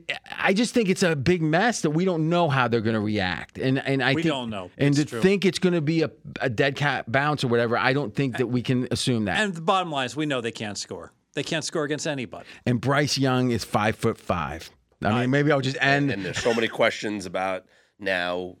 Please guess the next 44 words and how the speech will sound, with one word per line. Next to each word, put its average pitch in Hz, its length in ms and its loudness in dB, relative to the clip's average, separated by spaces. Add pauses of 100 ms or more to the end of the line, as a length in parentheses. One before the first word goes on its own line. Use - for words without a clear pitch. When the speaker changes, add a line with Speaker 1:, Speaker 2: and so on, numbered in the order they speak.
Speaker 3:
who 117 420 -2
made 107 340 -4
the 107 80 -10
draft 104 420 0
choice 104 600 -4
and 87 140 -14 (280)
the 95 140 -6
owner 104 240 0
having 101 280 0
to 101 60 -12
come 107 240 -6
out 104 180 0
and 95 120 -12
say, 113 240 -4
"Oh, 139 140 0
y-," 80 360 -8
like 101 120 -4
I 127 40 2
told 185 220 -2
you 113 80 -4
at - 20 -10
the 92 60 -12
beginning 123 220 -4
of 120 60 -4
the 156 60 4
podcast, - 280 -4 (280)
he 202 160 -8
said 208 300 2
that 190 140 -2
his, 165 280 -8
the 165 80 -2
plan 185 480 2
was 151 160 2
to 139 160 -8 (140)
move 160 320 -6
up 180 160 4
to 165 80 -10
number 165 240 0
two 165 240 0
and 123 100 -2
draft 147 300 0
C 151 180 -4
J 131 180 -2
Stroud. 98 420 -6